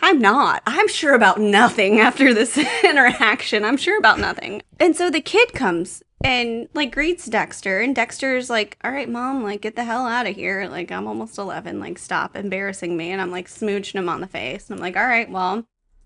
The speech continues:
call me." And they shut the door, and I was like, "Well,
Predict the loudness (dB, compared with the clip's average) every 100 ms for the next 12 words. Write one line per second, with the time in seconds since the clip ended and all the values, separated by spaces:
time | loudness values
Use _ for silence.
0 | _ -20 -4 6 6 6 2 0 -4 _
1 | _ _ _ _ _ _ _ _ _ -4
2 | -2 0 -4 _ _ _ _ _ _ -4
3 | 2 2 2 -2 -2 -2 0 0 -2 -4
4 | -4 0 2 0